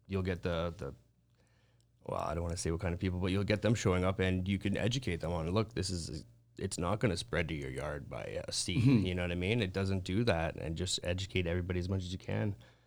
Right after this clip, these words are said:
Speaker 1: And that's what the community's for, and it's spreading the knowledge 'cause there's a lot of growers that have been doing it for so long, and they're not afraid to share anything. It's such an open community.
Speaker 2: Yeah, it, it's so friendly, isn't it? Like, everybody wants it to get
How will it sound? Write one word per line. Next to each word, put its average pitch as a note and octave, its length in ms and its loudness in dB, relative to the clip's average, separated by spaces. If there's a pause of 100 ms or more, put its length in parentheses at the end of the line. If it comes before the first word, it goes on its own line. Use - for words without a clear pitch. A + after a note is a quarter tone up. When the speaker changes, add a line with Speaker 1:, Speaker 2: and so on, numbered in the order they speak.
(400)
Speaker 1:
And G#2+ 460 8 (800)
that's G#2 260 0
what G#2 160 4 (220)
the G2 80 -8
community's G2 360 4
for, C#3 200 6
and A#2 140 8
it's - 180 -10
spreading C3+ 480 6
the A2 80 6
knowledge G#2 460 10
'cause F#2+ 120 2
there's F#2+ 180 4
a G2 40 6
lot A2 140 8
of G2+ 80 6
growers F2 400 6
that D#2 120 4
have E2 140 -2
been E2 100 -4
doing F2 220 4
it - 80 -4
for - 100 -8
so E2+ 220 6
long, D#2 340 2
and A#1+ 140 -2
they're F2 100 2
not G2+ 200 6
afraid D2+ 320 0
to - 60 -6
share - 420 -6 (260)
anything. F#2 580 0
It's G2+ 160 0
such A2 200 6
an F#2+ 80 4
open C#2+ 240 -2
community. A1 520 -4 (120)
Speaker 2:
Yeah, G2+ 260 4 (100)
it, C#3+ 220 2
it's F3 160 2
so D#3+ 140 6
friendly, C#3+ 600 6
isn't A2 240 4
it? E3 140 4
Like, A#2+ 240 2
everybody E3 580 6
wants B2 680 4
it C#3+ 180 -2
to C3+ 100 0
get A2 420 4